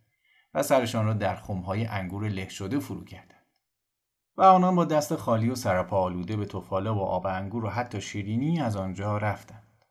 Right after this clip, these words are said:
انگورچینی به صورت جشن بزرگی درآمد.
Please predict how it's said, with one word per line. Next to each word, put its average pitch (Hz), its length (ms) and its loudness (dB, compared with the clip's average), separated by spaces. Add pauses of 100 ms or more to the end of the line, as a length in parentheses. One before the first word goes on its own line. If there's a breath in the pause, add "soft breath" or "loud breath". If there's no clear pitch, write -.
(720)
انگورچینی 185 540 2
به 160 140 2
صورت 131 320 -2
جشن 127 480 -2
بزرگی 107 460 2
درآمد. - 600 -16